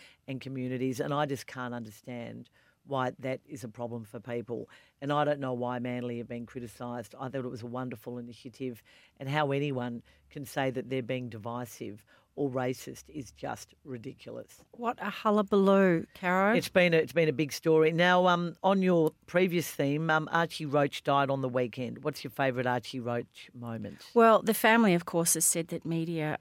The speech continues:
Speaker 2: uh, are allowed to use Archie's name and images, which has been lovely 'cause it's allowed a, a real outpouring of love and affection and regard for this fine Australian musician. My Archie Roach memory, Caro,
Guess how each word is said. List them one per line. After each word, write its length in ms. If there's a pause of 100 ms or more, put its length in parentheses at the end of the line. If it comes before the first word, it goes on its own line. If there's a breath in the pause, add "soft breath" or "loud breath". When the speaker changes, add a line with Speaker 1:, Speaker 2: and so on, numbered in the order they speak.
Speaker 2:
uh, 320
are 160
allowed 320
to 280
use 360
Archie's 440
name 280
and 120
images, 540
which 200
has 100
been 180
lovely 320
'cause 220
it's 160
allowed 400
a, 280
a 60
real 400
outpouring 580
of 200
love 360
and 120
affection 440
and 140
regard 500
for 380 (320 loud breath)
this 180
fine 400
Australian 600
musician. 580 (640 loud breath)
My 340
Archie 320
Roach 300
memory, 280
Caro, 380